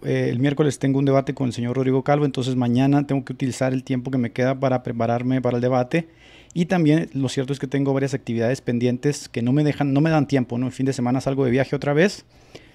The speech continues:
salgo para Chiapas, aquí en México, y para Durango, entonces es poco el tiempo con el que cuento, no tengo el tiempo suficiente como para estar haciendo todo esto,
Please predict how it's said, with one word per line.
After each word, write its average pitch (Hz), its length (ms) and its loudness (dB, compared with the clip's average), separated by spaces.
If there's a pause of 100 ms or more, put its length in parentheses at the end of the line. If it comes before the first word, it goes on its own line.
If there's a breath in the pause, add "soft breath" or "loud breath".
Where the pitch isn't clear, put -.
(140 loud breath)
salgo 127 540 -2
para 107 320 -2
Chiapas, 147 640 0
aquí 113 400 -8
en 113 220 -6
México, 151 480 -4 (500 soft breath)
y 117 200 -2
para 107 220 0
Durango, 139 420 4
entonces 127 520 0
es 139 140 -4
poco 160 300 4
el 151 80 -2
tiempo 147 200 0
con 147 120 2
el 123 80 -2
que 131 100 -2
cuento, 147 480 0
no 131 220 0
tengo 175 260 0
el 165 80 -4
tiempo 143 220 -2
suficiente 131 420 -2
como 131 160 -4
para 110 140 0
estar 117 180 -4
haciendo 113 300 -8
todo 123 180 0
esto, 190 240 -2